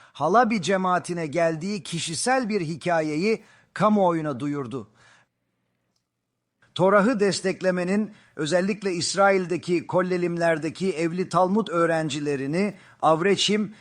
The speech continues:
desteklemenin çok önemli olduğunu söylüyorlardı. Başka kollelimler de var ve Rishon LeZion, cemaatin Torah'ı ve bu öğrencileri desteklemesinin önemini vurguluyordu.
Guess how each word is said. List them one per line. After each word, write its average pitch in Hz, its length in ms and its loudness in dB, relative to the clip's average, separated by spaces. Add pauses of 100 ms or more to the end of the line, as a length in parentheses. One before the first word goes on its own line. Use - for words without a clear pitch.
(160)
desteklemenin 185 840 0
çok 214 240 2
önemli 175 380 0
olduğunu 151 480 0
söylüyorlardı. 135 960 -2 (380)
Başka 180 400 2
kollelimler 180 760 2
de 151 120 -2
var 175 220 4
ve 160 260 0 (240)
Rishon 180 480 -2
LeZion, 175 640 0 (420)
cemaatin 175 600 2
Torah'ı 165 640 2 (360)
ve 165 160 0
bu 202 160 2
öğrencileri 175 720 0
desteklemesinin 170 1000 -4
önemini 165 480 -2
vurguluyordu. 139 840 -2